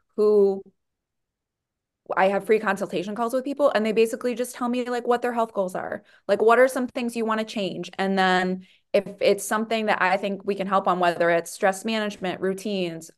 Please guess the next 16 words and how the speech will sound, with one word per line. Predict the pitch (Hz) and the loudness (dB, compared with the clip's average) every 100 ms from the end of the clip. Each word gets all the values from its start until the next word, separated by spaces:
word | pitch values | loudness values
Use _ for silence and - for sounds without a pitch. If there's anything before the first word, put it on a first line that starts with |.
| - | -4
uh, | 170 165 | -2 -2
movement, | 175 208 196 170 160 - _ _ _ _ _ _ - | 0 -2 -2 -4 -8 -12 _ _ _ _ _ _ -4
uh, | 180 | 0
r-, | 185 170 170 165 175 180 _ | 4 4 2 -2 -10 -14 _
relationships, | 175 208 240 247 240 196 190 170 160 - - - | -6 0 2 2 -2 -6 -2 -2 -2 -8 -14 -6
uh, | 170 165 160 160 156 156 156 156 - _ _ _ - _ _ _ _ | 0 2 4 4 2 2 0 -2 -6 _ _ _ -14 _ _ _ _
water | 180 214 240 | 0 4 6
intake, | 220 202 185 180 170 | 4 2 0 -2 -2
you | 185 | -2
know, | 175 | -2
all | - - 214 | 2 4 4
of | |
these | 208 214 | 4 -4
different | 208 185 160 | -4 -8 -8
things, | - 277 226 190 - _ _ _ - | -6 -4 -4 -6 -12 _ _ _ 0
um, | 196 190 170 165 160 180 | 4 4 2 -2 -10 -14